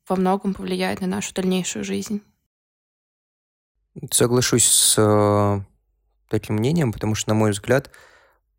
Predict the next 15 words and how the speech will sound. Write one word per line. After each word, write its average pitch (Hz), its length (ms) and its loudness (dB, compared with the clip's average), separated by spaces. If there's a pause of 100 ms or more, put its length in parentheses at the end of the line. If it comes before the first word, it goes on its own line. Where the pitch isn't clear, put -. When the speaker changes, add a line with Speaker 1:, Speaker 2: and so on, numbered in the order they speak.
(140)
Speaker 2:
э, 104 360 2
детство — 104 640 2 (400)
это, 104 600 4 (220)
если 107 460 -2
сопоставлять 104 640 0
с - 320 -2
этапами 101 600 0
строительства - 720 -4 (640)
здания, 123 420 2
например, 101 460 -2 (340)
это 104 640 2
рытьё 104 380 2
котлована 113 760 2
и 110 500 0 (160)
залитие 104 720 -2